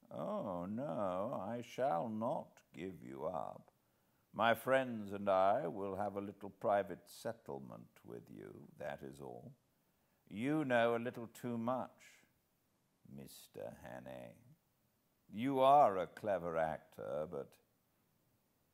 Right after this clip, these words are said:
not quite clever enough. He spoke with assurance, but I could see the dawning of a doubt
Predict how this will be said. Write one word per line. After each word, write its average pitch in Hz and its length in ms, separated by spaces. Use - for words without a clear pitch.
not 98 300
quite 71 340
clever 62 440
enough. - 340
He 85 80
spoke 131 420
with 95 240
assurance, 78 960
but 73 140
I 98 160
could 104 160
see 180 240
the 123 100
dawning 92 720
of 76 100
a 82 300
doubt 87 520